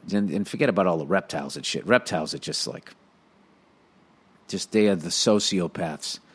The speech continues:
of the fucking, um, of the animal world. They, they just, they don't give a fuck. Komodo dragons. They just,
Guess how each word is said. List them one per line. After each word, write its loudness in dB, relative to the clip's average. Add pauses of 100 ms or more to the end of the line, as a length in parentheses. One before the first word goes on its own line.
(480)
of -4
the -6
fucking, -2
um, -8 (1700)
of -6
the -2
animal -6
world. -4
They, -4
they 2
just, 0
they 0
don't -2
give -8
a -12
fuck. -10
Komodo 0
dragons. -6 (1700)
They -6
just, -6